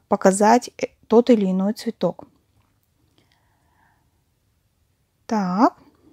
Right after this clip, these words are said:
здесь мы с вами рисуем все-таки больше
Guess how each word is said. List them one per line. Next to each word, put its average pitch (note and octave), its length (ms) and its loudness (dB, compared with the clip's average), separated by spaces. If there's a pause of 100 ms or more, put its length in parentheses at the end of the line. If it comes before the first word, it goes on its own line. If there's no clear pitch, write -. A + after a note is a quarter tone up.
(300)
здесь A#3 500 4
мы B3 140 8
с - 120 -2
вами A3+ 420 4
рисуем A3+ 680 2 (1000)
все-таки A#3+ 500 4
больше G3+ 1080 4